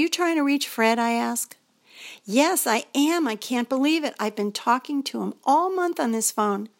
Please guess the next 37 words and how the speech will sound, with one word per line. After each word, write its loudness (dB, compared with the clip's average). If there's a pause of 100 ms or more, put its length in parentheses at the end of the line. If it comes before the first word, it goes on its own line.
(460)
You 2
know, 4
he's -2
driving 2
down 2
in -2
the -4
Smokies. -2 (460)
I -2
think -6
that's 0
in 2
the -2
Carolinas 0
somewhere. -2 (560)
And 4 (180)
I 4
haven't 0
been 4
having 0
any 0
trouble -2
reaching -2
him." -6 (840)
"Well, 6
hang -2
up -2
and 0
try -2
again, -2
and 0
maybe 0
this -4
time -4
you'll -6
get -8
him." -12